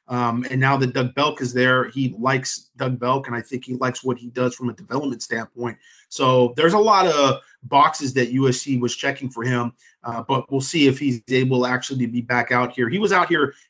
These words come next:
in January earlier, uh, for the po-, uh, excuse me, the, uh, Super Seven tournament that California Power, uh, participated in. But, uh, like I said, he said he was coming out. He was gonna be back out here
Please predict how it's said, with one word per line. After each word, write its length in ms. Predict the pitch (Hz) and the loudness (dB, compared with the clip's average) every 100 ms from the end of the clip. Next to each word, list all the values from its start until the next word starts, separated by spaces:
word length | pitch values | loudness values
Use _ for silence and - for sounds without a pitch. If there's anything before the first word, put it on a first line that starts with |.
| - | -2
in 280 | 139 127 120 | 0 0 2
January 600 | 143 151 143 135 123 120 | 0 2 2 2 2 2
earlier, 540 | 165 147 120 110 - | 2 4 2 2 -6
uh, 300 | 110 107 113 | -10 -8 -10
for 340 | 98 _ 123 120 | -12 _ -2 -2
the 120 | 113 | -4
po-, 180 | - 127 | -4 -4
uh, 300 | 120 120 110 | -4 -6 -8
excuse 300 | - - 127 | -12 -8 -8
me, 180 | 110 107 | -8 -10
the, 460 | 117 113 113 113 107 | -8 -4 -4 -4 -6
uh, 40 | |
Super 280 | - 202 165 | -8 -6 -4
Seven 240 | 135 113 | -4 -4
tournament 380 | 98 117 117 117 - _ _ _ | -6 -6 -4 -8 -12 _ _ _
that 300 | 123 117 117 | 0 0 0
California 420 | 143 127 - 120 | 0 0 0 -4
Power, 420 | - 123 120 110 - _ _ _ | 2 4 4 2 -10 _ _ _
uh, 260 | 117 107 - | -10 -10 -8
participated 680 | 127 165 160 131 139 123 120 | -4 -2 -2 2 2 4 4
in. 320 | 120 123 - - | 2 0 -6 -8
But, 420 | 135 123 120 - | 0 0 0 -2
uh, 160 | 123 117 | -2 0
like 140 | 131 | 2
I 80 | 127 | 2
said, 220 | 123 131 | 2 0
he 180 | 123 143 | 0 -6
said 260 | 131 175 165 | -4 -4 -4
he 80 | |
was 120 | 156 139 | -6 -6
coming 200 | 156 156 | -4 2
out. 260 | 165 160 | 4 4
He 60 | 135 | 0
was 100 | 127 | 0
gonna 140 | 135 | 0
be 100 | 127 | 0
back 260 | 127 135 139 | 2 0 2
out 200 | 135 131 | 2 4
here 380 | 139 139 127 | 6 6 4